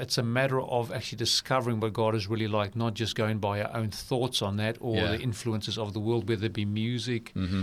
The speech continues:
Speaker 1: Because music, really, within music and even in the movies, there's a, there's a lot of rebellion.
Speaker 2: Oh, it's huge.
Speaker 1: You, you just look at, you know, the, the commandments of God, which is the commandments of love, love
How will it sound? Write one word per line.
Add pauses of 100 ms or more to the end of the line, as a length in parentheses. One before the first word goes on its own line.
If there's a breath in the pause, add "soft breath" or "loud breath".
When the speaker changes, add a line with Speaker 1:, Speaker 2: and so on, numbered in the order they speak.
Speaker 1:
Because
music,
really,
within
music
and
even
in
the
movies,
there's
a,
there's
a
lot
of
rebellion. (180)
Speaker 2:
Oh,
it's
huge.
Speaker 1:
You,
you
just
look
at,
you
know,
the,
the
commandments
of
God,
which
is
the
commandments
of
love,
love